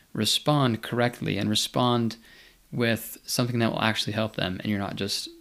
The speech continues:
spurting out words, right? So we need to learn to communicate, which includes listening, and then we need to understand, try and understand where they're coming from.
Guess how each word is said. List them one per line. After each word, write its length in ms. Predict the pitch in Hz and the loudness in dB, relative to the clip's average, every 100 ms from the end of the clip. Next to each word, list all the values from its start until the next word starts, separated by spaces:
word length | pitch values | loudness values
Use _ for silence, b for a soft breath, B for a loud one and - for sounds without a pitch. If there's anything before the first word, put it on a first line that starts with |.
| _ - - | _ -20 -6
spurting 460 | - - 110 101 98 | -4 0 0 2 0
out 140 | 95 | 0
words, 420 | 110 98 - - - _ - | 2 0 -2 -10 -14 _ -10
right? 240 | 95 110 - B B B B B B B | -6 -6 -8 B B B B B B B
So 160 | - 131 | -4 2
we 80 | |
need 100 | 143 | 2
to 80 | 139 | 4
learn 140 | 135 156 | 4 4
to 60 | |
communicate, 720 | 165 165 143 123 110 117 - - | 4 4 6 4 2 2 0 -6
which 160 | 127 120 | -6 -4
includes 340 | 113 - 120 | -2 0 0
listening, 560 | 120 117 - 101 101 123 - - | 0 -2 -2 -2 -2 -6 -10 -6
and 140 | 113 | 0
then 80 | 120 | 4
we 80 | 127 | 4
need 120 | 127 | 4
to 100 | - | 2
understand, 720 | 123 123 - 113 113 101 104 - - | 0 2 0 0 0 0 -4 -8 -10
try 160 | - | -2
and 100 | 165 | 0
understand 460 | 165 147 135 135 135 | 2 2 2 0 0
where 100 | 120 | 2
they're 220 | 113 110 | 2 0
coming 340 | 107 - 101 - | 0 -2 -2 -4
from. 340 | - - - | -4 -4 -6